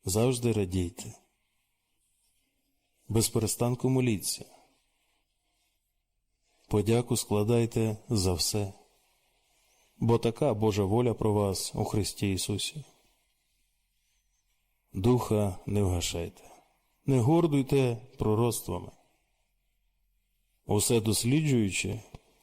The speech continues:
тримайтеся доброго. Стережіться лихого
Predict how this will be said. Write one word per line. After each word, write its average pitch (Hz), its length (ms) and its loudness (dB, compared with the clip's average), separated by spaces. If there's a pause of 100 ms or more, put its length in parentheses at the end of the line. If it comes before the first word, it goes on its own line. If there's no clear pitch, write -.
(100)
тримайтеся 98 680 -2
доброго. 113 600 -2 (1400)
Стережіться 117 680 2
лихого 127 680 2